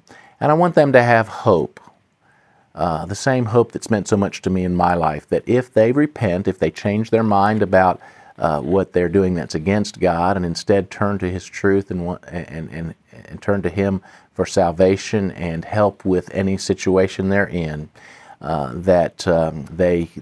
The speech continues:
too can be received, forgiven, and get back on track with God. Love, truth, and hope. I have had lots of people not like what I earnestly told them,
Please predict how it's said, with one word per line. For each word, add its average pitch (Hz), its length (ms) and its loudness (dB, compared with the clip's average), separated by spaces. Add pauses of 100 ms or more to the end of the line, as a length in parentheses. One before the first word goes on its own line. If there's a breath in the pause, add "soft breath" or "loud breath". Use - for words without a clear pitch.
too 101 200 0
can 90 200 -4
be 85 140 0
received, 98 680 0
forgiven, 95 720 0 (380 soft breath)
and 82 300 -4
get 92 160 2
back 90 300 2
on 87 160 0
track 82 420 2
with 80 160 -6
God. 71 400 -2
Love, 120 540 4
truth, 92 420 2
and 80 140 -4
hope. - 400 -4 (560 loud breath)
I 143 120 4
have 147 100 6
had 110 180 6
lots 156 360 4
of 123 80 -2
people 92 380 2
not 101 320 2
like 107 340 6
what 95 120 6
I 87 120 4
earnestly 98 540 0
told 107 400 -2
them, 73 360 -6